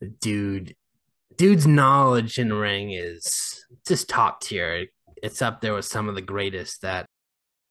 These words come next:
get talked about more than him, but he knows just as much as Undertaker, Bret Hart, or Shawn Michaels. Obviously, I'm not saying he's as good as those guys, 'cause he's not, but, well, that's only because he, you know, injuries. He probably could have,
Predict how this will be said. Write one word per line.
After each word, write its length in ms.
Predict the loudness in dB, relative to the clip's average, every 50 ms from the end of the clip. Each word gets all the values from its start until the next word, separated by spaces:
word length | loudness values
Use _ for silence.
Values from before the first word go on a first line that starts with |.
| _ _ _ _
get 160 | -8 -8 -6 -2
talked 240 | -2 -2 -2 -4
about 240 | -4 -4 -4 -4 -4
more 200 | -4 -2 -2 -2
than 120 | -2 -2 -2
him, 240 | 0 0 0 0
but 140 | 0 -2 -4 _
he 240 | -14 -10 -8 -6
knows 320 | -6 -4 -4 -6 -6 -8 -6
just 320 | -6 -6 -6 -6 -6 -6
as 120 | -6 -4 -2
much 340 | -2 0 0 -2 -2 -4
as 140 | -6 -4 -4
Undertaker, 760 | -6 -6 -6 -6 -6 -6 -8 _ -8 -8 -8 -6 -6 -8 -8
Bret 340 | -8 -6 -4 -4 -4 -4 -6
Hart, 320 | -6 -4 -2 -2 -4 -4 -8 -12
or 240 | -14 -14 -14 -14 -12
Shawn 340 | -12 -12 -10 -10 -10 -10
Michaels. 540 | -10 -12 -12 -12 -14 -18 -20 -18 -18 -14 -4 -2
Obviously, 380 | -2 -2 0 -2 -2 0 0
I'm 100 | 0 2
not 160 | 0 -2 -2
saying 200 | -2 -4 -2 -2
he's 120 | 0 0 0
as 160 | -2 -4 0
good 140 | 2 4 4
as 100 | 4 4
those 160 | 2 0 2
guys, 380 | 0 0 0 0 0 -2 -4 -6
'cause 160 | -10 -18 -20
he's 100 | -12 -4
not, 300 | -2 0 2 0 0 -2 _ _
but, 260 | -8 -6 -6 -6 -10 _ _ _ _ _
well, 140 | -8 -8 -4
that's 280 | -4 -4 -6 -6 -8
only 180 | -8 -8 -8 -10
because 360 | -12 -12 -12 -10 -10 -10 -10
he, 380 | -12 -12 -12 -12 -12 -14 -16 -14 -14
you 80 | -12 -12
know, 140 | -12 -14 -16 -16 _ -12
injuries. 540 | -12 -10 -8 -8 -8 -8 -10 -12 -14 -16 _ _ _ _ _ _ _
He 80 | _ _
probably 240 | _ -4 -2 -2 -4
could 160 | -6 -8 -10
have, 240 | -10 -12 -14 -16 -20